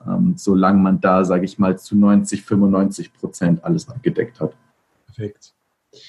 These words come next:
Speaker 2: Ähm, kommen wir gleich zum nächsten. Was würdest du sagen, wie wichtig ist dieses Clean Eating?
Speaker 1: Hm.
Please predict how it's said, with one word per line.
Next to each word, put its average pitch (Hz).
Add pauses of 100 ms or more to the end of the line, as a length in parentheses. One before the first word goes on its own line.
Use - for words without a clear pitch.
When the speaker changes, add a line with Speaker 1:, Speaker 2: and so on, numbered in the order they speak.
(580)
Speaker 2:
Ähm, 101 (920)
kommen 107
wir 113
gleich 120
zum 113
nächsten. 139 (580)
Was -
würdest 190
du 170
sagen, 139
wie 156
wichtig 185 (680)
ist - (180)
dieses 127 (760)
Clean 147
Eating? 123 (720)
Speaker 1:
Hm. 107